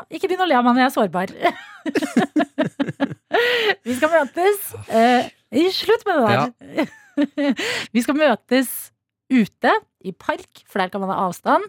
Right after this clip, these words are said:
Speaker 2: Mm.
Speaker 1: Eh, ha med kakao i, i termos, <laughs> kle oss godt og varmt, og ha bokklubb, fordi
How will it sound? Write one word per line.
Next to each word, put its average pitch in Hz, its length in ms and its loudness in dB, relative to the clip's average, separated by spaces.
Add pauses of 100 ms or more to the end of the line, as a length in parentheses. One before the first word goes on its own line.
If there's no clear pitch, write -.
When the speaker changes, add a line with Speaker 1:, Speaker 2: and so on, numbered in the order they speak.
Speaker 2:
Mm. 196 280 -2
Speaker 1:
Eh, 185 240 -2 (140)
ha 226 140 2 (100)
med 185 420 -4
kakao 233 560 -2 (140)
i, - 200 -6 (140)
i 240 100 2
termos, 233 480 2 (240)
<laughs> 262 240 0
kle 247 180 4
oss 254 160 4
godt 226 240 -4
og 254 80 2
varmt, 381 280 0 (320)
og - 200 -4
ha 175 180 2 (140)
bokklubb, 269 640 0
fordi 320 400 -2